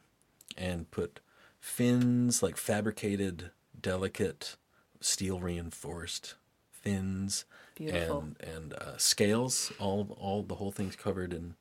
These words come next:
Speaker 1: like, painted scales, fire in the bell. Um, and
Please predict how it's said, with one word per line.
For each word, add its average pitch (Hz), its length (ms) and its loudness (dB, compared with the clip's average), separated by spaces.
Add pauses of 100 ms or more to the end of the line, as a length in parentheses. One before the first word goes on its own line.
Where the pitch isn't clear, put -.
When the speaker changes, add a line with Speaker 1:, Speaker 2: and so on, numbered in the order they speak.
(160)
Speaker 1:
like, 85 220 -10
painted 87 380 -2
scales, 87 600 -2 (340)
fire 85 720 -2
in 90 100 -4
the 87 80 -2
bell. 82 420 -6 (840)
Um, 80 400 -2 (440)
and 90 560 -2